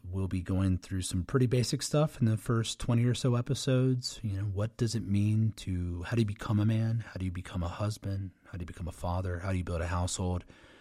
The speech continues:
We want everything to be, uh, rooted in Scripture and extremely helpful, but also, uh, aware of the circumstances that guys are in. So we want to apply Scripture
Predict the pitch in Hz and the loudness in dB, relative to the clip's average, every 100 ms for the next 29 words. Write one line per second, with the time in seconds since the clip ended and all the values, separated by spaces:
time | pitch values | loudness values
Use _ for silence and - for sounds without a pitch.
0 | - - 90 95 95 107 123 - 95 92 | -20 -8 -2 0 0 2 0 0 0 2
1 | 95 92 - - - - - - 85 85 | 2 0 -8 -20 -20 -20 -16 -8 -4 -4
2 | 87 82 80 82 82 - 82 80 85 98 | -4 -4 -4 -4 -6 -10 -10 -8 -2 0
3 | 104 107 95 - 104 - - 95 87 - | 2 2 0 0 -6 -6 -4 -4 -4 -6
4 | 85 82 - 98 95 90 85 82 - 82 | -6 -6 -2 2 2 2 0 -2 -4 -2
5 | 80 - - - _ - 92 87 87 - | -2 -6 -20 -20 _ -2 0 2 0 -2
6 | 85 80 82 85 - 85 82 82 - 92 | -2 -2 -2 -6 -6 -6 -6 -8 -4 -4
7 | 90 92 92 87 82 - - 98 90 92 | 0 0 2 0 -4 -8 -4 -2 -2 -2
8 | - 85 80 78 78 - - 98 85 85 | -4 -6 -6 -6 -8 -10 -10 -6 -4 -4
9 | 87 87 85 85 85 80 82 - 85 82 | -2 -2 -2 -4 -4 -4 -6 -8 -6 -6
10 | 87 87 90 87 - 92 87 85 - 104 | -4 -2 0 0 0 0 0 -2 -4 -6
11 | 87 - 92 87 | -6 -4 -2 -4